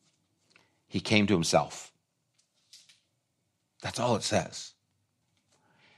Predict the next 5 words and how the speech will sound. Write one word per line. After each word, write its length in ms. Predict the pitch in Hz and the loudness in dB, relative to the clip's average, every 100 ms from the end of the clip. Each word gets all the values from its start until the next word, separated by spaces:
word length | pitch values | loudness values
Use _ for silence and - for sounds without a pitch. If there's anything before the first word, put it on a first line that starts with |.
| _ _ - _ _ _ _ _ _ _ _ | _ _ -20 _ _ _ _ _ _ _ _
He 120 | - | -8
came 280 | 87 131 139 | 4 8 8
to 100 | 113 | 12
realize 760 | 120 117 101 87 87 - - - _ _ _ | 12 12 12 10 6 -4 -8 -16 _ _ _
he, 380 | _ - - 98 | _ -20 -16 -16